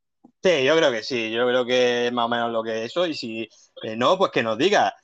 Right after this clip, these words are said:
Familia, bienvenido a todos los nuevos que estoy viendo por ahí, muchas caras que no conocía. Todo aquel que quiera apuntarse dentro del Barco Sin Rumbo, que mande un audio diciendo que quiere formar parte de la tripulación, que diga qué rol le gustaría tener aquí, que tenemos de todo en este barco.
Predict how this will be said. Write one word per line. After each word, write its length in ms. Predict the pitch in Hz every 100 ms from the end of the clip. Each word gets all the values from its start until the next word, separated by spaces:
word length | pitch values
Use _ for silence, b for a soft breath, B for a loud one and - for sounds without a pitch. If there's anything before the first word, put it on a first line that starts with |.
| _ _ _
Familia, 680 | 135 196 226 185 123 - _ _ - - _ _
bienvenido 520 | 135 151 156 143 185
a 60 | 190
todos 160 | 180 180
los 120 | 175
nuevos 280 | 160 180 175
que 100 | 160
estoy 180 | - 170
viendo 180 | 175
por 140 | 156 160
ahí, 80 | 165
muchas 320 | 165 156 151
caras 400 | - 160 156 143
que 140 | 151 139
no 180 | 160
conocía. 680 | 151 156 123 147 156 170 170
Todo 200 | - 208
aquel 200 | 190 185
que 80 | 165
quiera 220 | 151 165
apuntarse 580 | 147 143 127 151 147 147
dentro 300 | 135 139 131
del 100 | 120
Barco 300 | 127 135 135
Sin 200 | - 120
Rumbo, 540 | 123 165 160 180 196 196 b b _
que 140 | - 156
mande 240 | 185 220
un 80 | 202
audio 260 | 190 202 190
diciendo 460 | 160 - 175 170
que 120 | 147 139
quiere 180 | 156
formar 280 | 143 143 143
parte 200 | 139 127
de 60 | 123
la 80 | 120
tripulación, 640 | 120 127 123 175 202 185 _
que 160 | 156 175
diga 300 | 214 175 -
qué 180 | 190
rol 340 | 147 135 151 139
le 100 | 120
gustaría 600 | 117 - 117 123 117 110 -
tener 240 | 120 120
aquí, 220 | 107 131
que 100 | 143
tenemos 360 | 117 117 143 131
de 100 | 110
todo 180 | 135 135
en 60 |
este 180 | 120 -
barco. 460 | 104 117 135 156 -